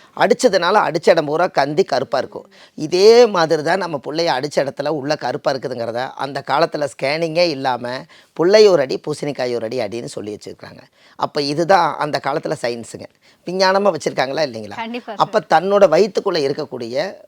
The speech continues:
Speaker 1: மூணாவது குழந்தையே பூசணிக்காய் மாதிரி தான். அதுக்கு பேரே பூ சனி. பிரிச்சு பார்த்தீங்கன்னா பூ சனி. ஒரு சனி என்பது ஒரு கர்மா. ஒரு குழந்தை அப்பா செய்த கர்மாவை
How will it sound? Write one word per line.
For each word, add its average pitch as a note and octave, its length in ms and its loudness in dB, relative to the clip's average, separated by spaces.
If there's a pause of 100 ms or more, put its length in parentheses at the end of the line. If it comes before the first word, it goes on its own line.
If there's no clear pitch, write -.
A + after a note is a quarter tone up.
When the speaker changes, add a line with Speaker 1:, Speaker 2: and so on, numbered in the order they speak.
Speaker 1:
மூணாவது F#3 540 0
குழந்தையே C#3+ 640 -4 (260)
பூசணிக்காய் F3+ 560 0
மாதிரி A#2+ 300 -8
தான். - 180 -14
அதுக்கு D#3+ 360 -2
பேரே G3+ 200 4 (100)
பூ G#3+ 280 0
சனி. C3+ 460 -2 (240)
பிரிச்சு B3 260 0
பார்த்தீங்கன்னா E3+ 380 0 (200)
பூ F#3 160 2
சனி. B2 360 -6 (340)
ஒரு D3 240 -2
சனி A3+ 320 0
என்பது F#3+ 320 0
ஒரு D#3 220 -2
கர்மா. B2+ 260 -6 (480)
ஒரு E3+ 240 -2
குழந்தை F3+ 420 0 (360)
அப்பா B3 420 2
செய்த G3 400 2
கர்மாவை D3 600 -2